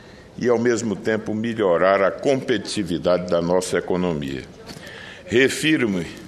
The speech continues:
à reestruturação do I C M S, questão central na estratégia da reforma tributária, ainda que fatiada, proposta pelo governo federal,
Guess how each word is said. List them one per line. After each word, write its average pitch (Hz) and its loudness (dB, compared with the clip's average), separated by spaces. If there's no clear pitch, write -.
à 110 4
reestruturação 127 2
do 110 -2
I 107 0
C 101 0
M 92 0
S, - -8
questão 123 0
central 120 2
na 110 4
estratégia 104 2
da 101 2
reforma 92 0
tributária, 90 0
ainda 135 2
que 123 -4
fatiada, 98 4
proposta 104 2
pelo 107 -2
governo 98 0
federal, 76 0